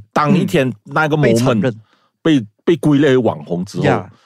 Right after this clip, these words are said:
Speaker 1: 你心里的挣-，一定有挣扎的，你可以跟我分享多一点你的那个时候
Speaker 2: 对。
Speaker 1: 想法。
Speaker 2: OK，我一开始其实没有想过自己是一个网红，因为以前不懂网红是怎样的一个代名词。
Speaker 1: 嗯。
Speaker 2: 因为我一直以来就是刚好我参的圈子都比较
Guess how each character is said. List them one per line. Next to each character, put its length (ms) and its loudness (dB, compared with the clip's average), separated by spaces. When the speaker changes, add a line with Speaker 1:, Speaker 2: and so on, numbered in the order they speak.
Speaker 1:
你 60 0
心 240 0
里 100 2
的 80 2
挣-， 220 0
一 80 -2
定 80 2
有 100 2
挣 200 -2
扎 200 0
的， 100 0
你 100 -4
可 60 2
以 20 2
跟 140 2
我 60 2
分 220 -4
享 160 -2
多 160 0
一 40 0
点 120 -2
你 60 -8
的 120 -4
那 100 -4
个 60 -6
时 200 -12
候 80 -2
Speaker 2:
对。 140 0
Speaker 1:
想 100 -2
法。 60 -10
Speaker 2:
OK， 80 -2
我 140 -2
一 120 -6
开 200 -4
始 340 -10
其 200 -8
实 140 -8
没 140 -6
有 100 -4
想 220 -12
过 140 -10
自 140 -14
己 140 -18
是 260 -20
一 60 -12
个 180 -10
网 380 -10
红， 160 -10
因 80 -4
为 100 -6
以 40 -6
前 140 -12
不 120 -10
懂 120 -10
网 140 -12
红 160 -18
是 180 -12
怎 140 -10
样 100 -10
的 120 -10
一 80 -10
个 100 -10
代 180 -8
名 140 -14
词。 240 -20
Speaker 1:
嗯。 260 -16
Speaker 2:
因 80 -4
为 20 -2
我 180 -4
一 80 -6
直 180 -8
以 60 -6
来 260 -8
就 140 -10
是 200 -8
刚 200 -2
好 200 -6
我 300 -10
参 420 -8
的 140 -6
圈 380 -10
子 300 -20
都 140 -6
比 240 -14
较 400 -4